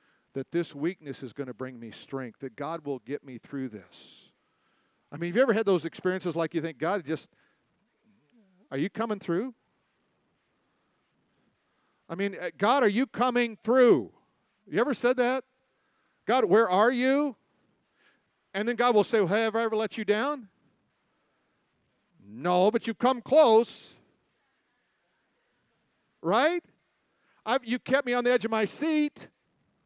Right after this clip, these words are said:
"No, you haven't let me down, but God, could you work a little quicker?"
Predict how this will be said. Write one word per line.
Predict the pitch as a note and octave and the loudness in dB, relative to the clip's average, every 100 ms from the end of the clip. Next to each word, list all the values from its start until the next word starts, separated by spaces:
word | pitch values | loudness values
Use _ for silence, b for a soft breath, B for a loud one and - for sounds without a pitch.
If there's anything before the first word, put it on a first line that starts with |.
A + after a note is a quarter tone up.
| _ _ _ _ _ _ _ _ _ _ _ _ _ D#3 | _ _ _ _ _ _ _ _ _ _ _ _ _ -2
"No, | B3 D#4 | 2 4
you | B3+ | 6
haven't | B3+ A#3+ | 4 4
let | A#3+ A#3+ | 2 -2
me | G3+ | -2
down, | A3 C#4 C4+ | 0 0 0
but | G#3+ | 0
God, | A#3+ C4+ | 0 -2
could | B3 G#3+ | -4 -4
you | A#3 | -6
work | G#3 D#4 - | 0 0 2
a | |
little | A#3+ B3 B3+ | 0 0 -2
quicker?" | - C#4 C#4+ D#4 C#4 | -6 -6 -2 -2 -2